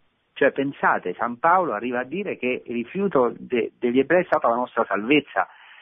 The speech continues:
Cioè, mh, quindi dovremmo rileggere quei capitoli della lettera ai Romani, dal capitolo nove al capitolo undici,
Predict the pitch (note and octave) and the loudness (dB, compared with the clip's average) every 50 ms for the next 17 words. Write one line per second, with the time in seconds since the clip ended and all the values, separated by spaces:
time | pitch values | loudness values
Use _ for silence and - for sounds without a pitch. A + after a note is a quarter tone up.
0 | - _ _ _ _ - - C3 A2 - - A2 A2+ A2+ - - - - - - | -20 _ _ _ _ 0 2 2 2 2 -2 -8 -10 -10 -10 -10 -12 -14 -10 -4
1 | - D3 C#3+ B2+ A2+ A#2 A2+ A#2+ A#2+ A#2+ A#2+ A#2 A2+ A#2 A#2 B2 B2 A#2 - A2 | -2 2 2 4 4 4 4 6 4 4 4 4 4 4 4 2 2 0 -2 -4
2 | G#2 G2+ G#2 G#2+ G2+ G2 G2 F#2+ - A2+ A2 G2 G#2 F#2+ F#2 F2+ F2+ F2+ - - | -4 -2 -2 -4 -2 -2 -2 -4 -2 -6 -6 -4 -4 -6 -4 -4 -6 -8 -8 -8
3 | G#2 G#2 G2 G2 F#2+ G#2+ - - G#2 F#2+ F#2 F#2 F#2+ G2 G#2+ G#2 G#2 G2 F#2+ F#2 | -6 -2 -2 2 2 0 0 0 -2 -2 -2 0 0 2 2 2 2 0 -2 -6
4 | - - - F#2+ F2 - - F#2+ - G2+ F#2 F#2 F2+ F#2 G2+ G#2 G2+ F#2 F2 D#2+ | -8 -6 -6 -6 -6 -4 -8 -8 -8 -6 -4 -2 -2 0 2 2 2 2 0 -2
5 | - - - F2+ E2 - F2 F2 F2 F#2 F2+ F2 E2 D#2 - - - - - _ | -6 -12 -14 -12 -12 -10 -8 -6 -6 -6 -6 -8 -10 -14 -16 -16 -14 -16 -16 _